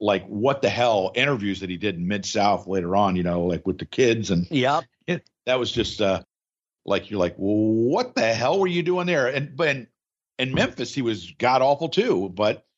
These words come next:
Speaker 1: they were put in a situation where they needed to have somebody quick. They got a guy with a great-looking physique and let Jimmy Hart talk for him. It was just that, unfortunately, he had to work in the ring.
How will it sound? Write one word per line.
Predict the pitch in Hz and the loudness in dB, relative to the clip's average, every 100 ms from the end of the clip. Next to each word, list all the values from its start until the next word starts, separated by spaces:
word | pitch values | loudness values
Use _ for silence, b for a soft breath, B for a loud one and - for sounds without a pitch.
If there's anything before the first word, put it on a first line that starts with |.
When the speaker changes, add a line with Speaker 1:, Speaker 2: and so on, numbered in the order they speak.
| _ | _
Speaker 1:
they | 123 131 | 0 2
were | 139 127 | 2 0
put | - - 202 | -2 -4 -4
in | 170 | -2
a | |
situation | 170 175 147 160 175 | -2 0 2 2 0
where | 208 | 0
they | 139 120 | 0 0
needed | 139 131 | 0 2
to | |
have | 135 131 | 2 2
somebody | 147 139 120 | 0 0 -2
quick. | - 185 220 - | 0 0 0 -2
They | 104 107 104 101 - _ _ | 0 2 2 0 -6 _ _
got | 113 127 | 0 0
a | |
guy | 113 131 147 | 2 2 2
with | 139 | 0
a | 113 | -2
great-looking | 98 135 143 139 143 117 | -2 -4 -2 -6 -6 -6
physique | 127 110 165 190 127 | -6 -2 -2 0 -2
and | 123 | 0
let | 120 | 0
Jimmy | 135 131 | 0 0
Hart | 135 131 | 0 2
talk | 151 175 175 | 2 0 2
for | 190 196 | 0 2
him. | 170 | 0
It | |
was | 123 | -2
just | 139 - | -4 0
that, | 143 147 | 0 0
unfortunately, | 127 147 175 135 143 | -2 0 0 -2 -4
he | 127 139 | -2 0
had | 127 | 0
to | 113 | 0
work | 117 139 | 0 0
in | 131 | -2
the | 117 | -2
ring. | 135 185 147 | 0 0 -2